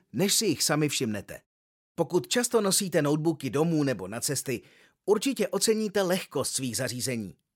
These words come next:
Lehký, třinácti celých tří palcový notebook vážící pouhých jedno celé dvě desetiny kilogramu se snadno vejde do tašky nebo batohu.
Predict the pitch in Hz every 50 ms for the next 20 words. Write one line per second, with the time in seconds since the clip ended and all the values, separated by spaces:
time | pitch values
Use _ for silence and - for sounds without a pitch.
0 | _ _ _ _ _ - - - - _ - 143 156 - - - - 170 180 190
1 | 202 - _ _ - - 226 214 202 190 180 180 175 - - 185 - - 180 165
2 | 165 139 - - 180 175 156 - 156 156 151 147 - 160 127 123 123 139 151 156
3 | 151 147 165 135 - 147 139 139 143 135 143 147 - 147 147 143 - 151 151 147
4 | 147 147 147 - - 143 160 156 151 160 143 - 165 151 151 147 139 120 113 143
5 | 156 156 156 151 - - 151 - 151 139 131 131 - 165 165 165 156 156 156 156
6 | 165 151 - - - - - - - - 202 190 175 - 185 214 240 202 214 220
7 | 196 160 196 202 185 151 127 131 156 - 190 175 - - - 175 165 165 160 151
8 | 175 151 151 147 139 147 123 104 92